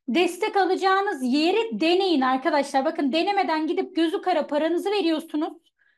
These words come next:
zamanınızı veriyorsunuz, verimsiz çıkıyor. Deneyin, size özel bir eğitim alın arkadaşlar. Hangi kurum veriyorsa gidin ona kayıt olun. Ama ben çok eminim zaten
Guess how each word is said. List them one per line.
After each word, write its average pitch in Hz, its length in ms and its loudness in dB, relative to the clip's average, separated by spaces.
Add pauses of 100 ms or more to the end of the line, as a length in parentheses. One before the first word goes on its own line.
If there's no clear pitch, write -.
(140)
zamanınızı 320 680 2
veriyorsunuz, 392 580 -2
verimsiz 339 520 -4
çıkıyor. 269 260 -2
Deneyin, 415 600 -2 (280)
size 381 340 4 (160)
özel 415 260 6
bir 359 60 2
eğitim 330 320 0
alın 269 180 2
arkadaşlar. 277 720 0
Hangi 440 400 0
kurum 415 260 0
veriyorsa 403 340 -4
gidin 359 340 -4
ona 392 240 0
kayıt 349 280 0
olun. 330 300 -2 (200)
Ama 359 240 0
ben 403 180 2
çok 427 300 -6
eminim 370 520 0
zaten 359 640 0